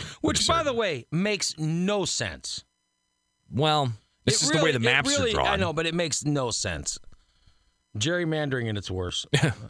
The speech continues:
Speaker 2: Well.
Speaker 1: all seriousness, I, I mean, in all seriousness.
Speaker 2: I don't know if, uh, Sue Shearer's district is the, uh, prime example of gerrymandering in Illinois, though Illinois does definitely have a lot of gerrymandering going on. I
Speaker 1: Well,
Speaker 2: think you see
Speaker 1: it's
Speaker 2: a
Speaker 1: got,
Speaker 2: lot of it more in
Speaker 1: literally,
Speaker 2: the, uh,
Speaker 1: it
Speaker 2: Chicago
Speaker 1: has
Speaker 2: area, but
Speaker 1: part of Decatur.
Speaker 2: Yeah. Right.
Speaker 1: A-, uh,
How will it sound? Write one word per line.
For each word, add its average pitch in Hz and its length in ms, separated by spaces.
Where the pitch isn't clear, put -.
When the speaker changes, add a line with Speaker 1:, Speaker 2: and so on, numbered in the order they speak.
Speaker 2:
Well. 98 140
Speaker 1:
all 208 160
seriousness, 143 420
I, 156 220
I - 20
mean, 170 140
in 170 40
all 196 160
seriousness. 139 500
Speaker 2:
I 147 40
don't 175 140
know 160 240
if, 139 200
uh, 117 440
Sue - 200
Shearer's 123 380
district 123 400
is 107 300
the, 113 280
uh, 107 200
prime 123 280
example 110 440
of 101 100
gerrymandering 107 720
in 107 60
Illinois, 104 400
though 104 160
Illinois 107 340
does 104 180
definitely 107 360
have 107 140
a 107 40
lot 120 220
of 117 60
gerrymandering 117 600
going 110 300
on. 123 260
I 113 40
Speaker 1:
Well, 107 80
Speaker 2:
think 131 140
you 110 60
see 135 120
Speaker 1:
it's 110 80
Speaker 2:
a - 20
Speaker 1:
got, 113 80
Speaker 2:
lot 120 180
of 117 100
it 113 140
more 117 120
in 117 60
Speaker 1:
literally, 101 260
Speaker 2:
the, 98 160
uh, 87 60
Speaker 1:
it 82 60
Speaker 2:
Chicago 80 460
Speaker 1:
has 69 160
Speaker 2:
area, 69 120
but - 160
Speaker 1:
part 214 360
of 180 200
Decatur. 127 680
Speaker 2:
Yeah. 214 60
Right. 117 120
Speaker 1:
A-, 151 100
uh, 175 140